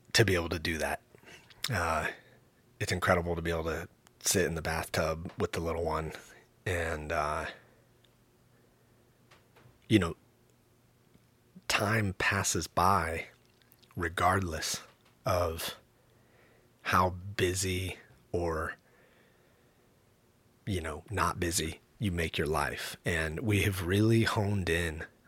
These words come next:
on doing the things that bring the most value to our whole family. And it's been incredible. And without me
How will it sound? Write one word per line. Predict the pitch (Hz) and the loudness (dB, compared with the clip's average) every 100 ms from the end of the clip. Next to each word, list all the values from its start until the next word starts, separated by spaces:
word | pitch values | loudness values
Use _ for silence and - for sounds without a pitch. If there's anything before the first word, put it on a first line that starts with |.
| _ | _
on | - 85 85 80 82 - _ _ _ _ - _ _ _ - - _ _ _ - | 0 2 0 -6 -10 -16 _ _ _ _ -20 _ _ _ -20 -20 _ _ _ -4
doing | 101 104 107 104 | 2 4 6 4
the | 95 | 2
things | - - 85 82 80 - - - - | -2 -2 -2 -2 -4 -6 -6 -10 -2
that | 85 90 | -2 2
bring | 92 90 85 85 - | 2 2 0 -6 -4
the | 87 | -2
most | 82 82 - - | 0 -2 -4 0
value | 104 78 87 87 85 87 _ _ _ | 2 4 2 0 -4 -8 _ _ _
to | - 104 | 2 4
our | 85 | 4
whole | - 85 | 2 -2
family. | - 80 73 90 - - | -2 -2 -2 -8 -10 -4
And | 95 | -2
it's | 82 | 0
been | - 87 | 0 0
incredible. | 80 - 80 76 78 | 0 2 2 0 0
And | 90 | 0
without | 95 - 101 101 - - - - - _ _ _ _ _ _ _ _ _ | 2 6 6 6 0 -8 -20 -20 -20 _ _ _ _ _ _ _ _ _
me | 110 104 101 98 95 | 0 4 4 2 0